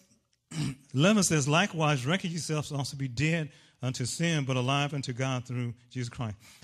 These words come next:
Now, the only thing about this flesh is that it wants to get up every morning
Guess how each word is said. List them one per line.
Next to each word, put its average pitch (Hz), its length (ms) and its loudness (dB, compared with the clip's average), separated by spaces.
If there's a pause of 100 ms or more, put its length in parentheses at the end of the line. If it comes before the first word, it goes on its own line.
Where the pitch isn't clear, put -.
Now, 202 200 2
the 208 60 2
only 262 220 2
thing 240 160 6
about 185 240 2
this 180 220 -4
flesh 196 580 2 (2000)
is 127 200 -6
that 127 220 4
it 139 80 4
wants 139 220 2
to 127 40 -4
get 131 220 2
up 123 100 0
every 131 200 0
morning 123 420 -4